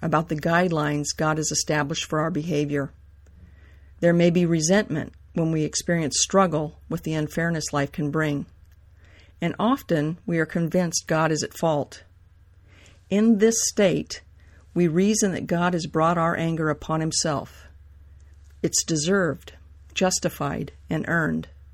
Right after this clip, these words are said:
Of all the bewares, this could easily be the most important,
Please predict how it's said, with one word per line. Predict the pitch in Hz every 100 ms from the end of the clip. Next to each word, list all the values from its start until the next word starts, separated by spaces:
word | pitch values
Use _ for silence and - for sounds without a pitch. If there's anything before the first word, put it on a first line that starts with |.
| - - - - - - - -
Of | - 165 -
all | 185 208 220
the | 185
bewares, | 151 147 147 147 147 -
this | 175
could | - 170
easily | - 180 170 185 185 175
be | 156 156
the | 156
most | 151 147 -
important, | 160 - 151 - 139 -